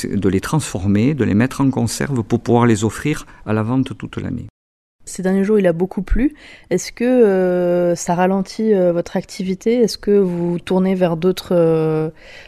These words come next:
Speaker 2: d'autres tâches à faire, euh, à l'intérieur ?
Speaker 1: Euh, dans l'agriculture, il y a toujours quelque chose à faire. <laughs> Donc, euh, effectivement, la pluie, les excès, un peu, mais je sais pas s'il faut dire les excès, mais l-, la pluie que l'on a depuis, on va dire, deux mois,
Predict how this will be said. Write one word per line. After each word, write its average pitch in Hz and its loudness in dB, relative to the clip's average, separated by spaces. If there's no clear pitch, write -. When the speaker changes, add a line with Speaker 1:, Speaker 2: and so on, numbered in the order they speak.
Speaker 2:
d'autres 185 4
tâches 202 4
à 180 2
faire, 196 2
euh, 170 2
à 170 4
l'intérieur ? 180 0
Speaker 1:
Euh, 80 -4
dans 104 0
l'agriculture, 107 -2
il 110 -4
y 101 -2
a 90 -4
toujours 127 -8
quelque 110 -8
chose 98 -6
à 87 -6
faire. 107 -10
<laughs> - -6
Donc, 131 2
euh, 110 4
effectivement, 120 0
la 107 0
pluie, 127 -2
les 101 -2
excès, 110 0
un 87 0
peu, 104 -2
mais 92 0
je 95 -8
sais - -6
pas 139 0
s'il - -2
faut - -4
dire 98 0
les 98 -2
excès, 104 -2
mais 87 -2
l-, 87 -4
la 101 -2
pluie 135 0
que - -6
l'on 95 0
a 104 0
depuis, 95 -4
on 85 -8
va 82 -8
dire, 90 -10
deux 90 -6
mois, 110 -2